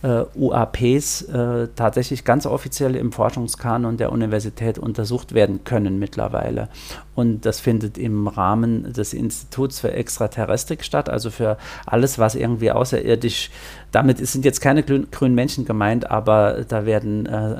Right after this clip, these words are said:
Kleinstsatelliten entwickelt, da wird irgendwie Sonnensystemforschung betrieben. Und da hat man den Mut, ähm, das ist Professor Hakan Kayal dort, diesen Weg zu gehen und das auch öffentlich, äh, zu sagen. Wir dürfen das nicht ausschließen.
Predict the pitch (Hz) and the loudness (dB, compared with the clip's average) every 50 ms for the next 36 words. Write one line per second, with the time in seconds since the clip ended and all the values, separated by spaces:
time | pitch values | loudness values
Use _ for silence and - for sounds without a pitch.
0 | - 117 - - - - - - 120 117 131 127 - - 127 113 - 117 113 120 | -8 -10 -12 -14 -16 -8 -2 2 4 4 4 4 2 2 2 2 2 0 -2 -2
1 | 117 - 117 117 - 117 110 - - 120 117 - 120 110 107 107 - 107 104 104 | -2 -2 -2 -2 -2 -4 -4 -2 -2 -2 0 2 2 2 2 0 0 -4 -2 -2
2 | 113 104 104 - - - 107 120 110 104 104 - 117 104 113 117 120 120 110 107 | -2 -2 -2 -4 -6 -8 -6 -4 -4 -4 -4 -4 -4 -2 2 4 4 4 2 2
3 | 107 - - 117 110 113 110 110 110 110 - - 117 - - 107 104 101 110 107 | -4 -6 -4 -2 0 0 0 0 0 -2 -2 -4 -6 -2 0 0 0 0 0 -4
4 | 101 104 - - 110 110 110 - 113 104 - - - - - - - - - - | -4 -6 -6 -4 -4 -4 -4 -4 -6 -8 -8 -10 -14 -18 -18 -18 -18 -18 -18 -14
5 | - - 135 113 113 110 107 107 - - - 104 117 123 143 - - 135 120 120 | -6 -2 0 2 2 2 2 0 -2 0 2 2 4 2 2 0 2 2 2 4
6 | 110 104 104 104 107 113 135 139 143 143 - - 147 - - 131 117 110 110 110 | 4 2 2 2 2 2 2 2 0 0 -4 -10 -8 -6 -2 -2 0 0 0 0
7 | 113 110 110 113 - 107 107 107 - - 110 - - 110 - 120 104 107 107 - | 0 -2 -2 -2 -4 -4 -6 -6 -8 -8 -6 -4 -4 -2 -2 -2 -2 -2 -2 -2
8 | - 107 101 - - 113 104 104 104 - 117 139 139 139 143 127 131 131 - - | -4 -6 -6 -4 -4 -2 0 2 2 2 2 2 0 0 0 0 0 -2 -4 -10
9 | - - - - - - - - 123 117 120 110 104 110 113 - - - 113 113 | -18 -18 -18 -18 -20 -8 -2 0 0 2 2 2 2 0 -2 -2 -4 -6 -6 -2
10 | - 113 123 143 151 147 110 117 113 120 - - 110 - - - 120 - 143 131 | 0 2 2 2 2 2 0 0 -2 -2 -2 -2 -4 -4 -2 -4 -2 0 0 -2
11 | 131 117 117 117 - - - - - 123 117 110 110 107 107 104 104 104 - - | 0 0 -2 -2 -2 -4 -6 -4 -2 0 2 2 4 2 2 2 0 -2 -4 -6
12 | - 110 - 107 98 107 123 139 - 160 165 165 - 127 120 110 - 123 107 120 | -6 -2 0 2 2 2 2 0 -2 -4 -6 -6 -6 -6 -6 -2 0 0 0 0
13 | 117 - 98 95 - 101 98 - - - - 107 110 143 - - - 151 160 175 | -2 -4 -4 -4 -4 -6 -6 -8 -8 -4 0 0 0 0 0 -4 -6 -6 -4 -6
14 | 180 - - 180 175 | -6 -6 -6 -6 -6